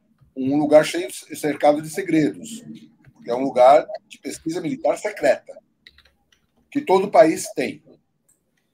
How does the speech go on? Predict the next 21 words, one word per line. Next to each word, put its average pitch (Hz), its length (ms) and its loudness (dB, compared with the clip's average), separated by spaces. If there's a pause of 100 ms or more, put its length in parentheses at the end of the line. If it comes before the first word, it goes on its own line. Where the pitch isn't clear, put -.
(300)
Né? 135 280 -2 (260)
E 123 60 -6
ele 151 120 0
tava 185 220 8
trabalhando 180 540 4
num 196 180 -8
projeto 170 560 0
lá 196 120 4
dentro. 151 480 -6 (240)
Ele 139 160 -4
tava 214 260 4
puto 226 300 -10
porque - 160 -20
ele 190 120 -12
tava 190 240 2
atrasado 180 680 6 (100)
em 107 60 -10
relação 117 600 -10
ao 117 240 -6
cronograma 110 600 -8
dele, 135 400 -8